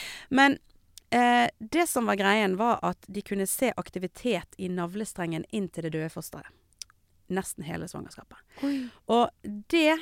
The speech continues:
Speaker 1: som kan skje da, det er at den friske tvillingen får, gir fra seg næring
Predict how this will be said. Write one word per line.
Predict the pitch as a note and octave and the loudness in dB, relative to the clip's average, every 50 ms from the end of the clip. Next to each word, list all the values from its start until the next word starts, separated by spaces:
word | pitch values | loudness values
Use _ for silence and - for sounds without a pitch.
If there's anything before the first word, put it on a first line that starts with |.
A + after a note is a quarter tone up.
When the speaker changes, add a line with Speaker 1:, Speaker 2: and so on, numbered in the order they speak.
| - | -4
Speaker 1:
som | - - - A#3 A3 G#3+ G3+ - | -6 -4 -2 0 0 0 -2 -4
kan | - - A3+ A3 G#3+ G#3+ G#3 G#3 G3+ | -6 -4 0 0 2 2 0 -2 -2
skje | - - - - A#3 A3+ G3+ | -4 -4 -2 0 0 2 2
da, | G3+ A3 C#4+ F#4+ B4 B4+ _ _ _ | 2 2 0 0 -2 -4 _ _ _
det | A3+ G#3 G#3 G#3+ G#3 - | -8 -4 -4 -2 -2 -2
er | G3 G3 G3 F#3+ - | 0 0 0 -2 -2
at | - E3+ E3+ - - - | -2 -4 -4 -4 -10 -12
den | - - F#3 F3+ F#3 | -6 -4 -4 -4 -4
friske | - - - G3 F#3 - - - - A3+ A#3+ D#4+ E4+ | -6 -8 -10 -10 -8 -8 -10 -6 -4 -2 -2 -2 -2
tvillingen | - - A3+ A3 A#3 A#3+ A3+ G#3+ A3+ C#4+ F4 - _ _ _ _ | -4 -6 -6 -4 -4 -2 -2 0 0 0 -2 -2 _ _ _ _
får, | _ - - - - G#3 G3+ G#3 G#3 - - _ _ | _ -20 -14 -8 -4 -2 -2 -2 -2 -4 -10 _ _
gir | - G3 G3 G#3+ | -12 -8 -6 -6
fra | - - B3 A#3 | -6 -4 -4 -4
seg | G#3+ - G3 | -4 -2 -4
næring | F#3 F3 F3 F3+ F3+ F3+ E3 | -2 -2 -2 -4 -4 -6 -8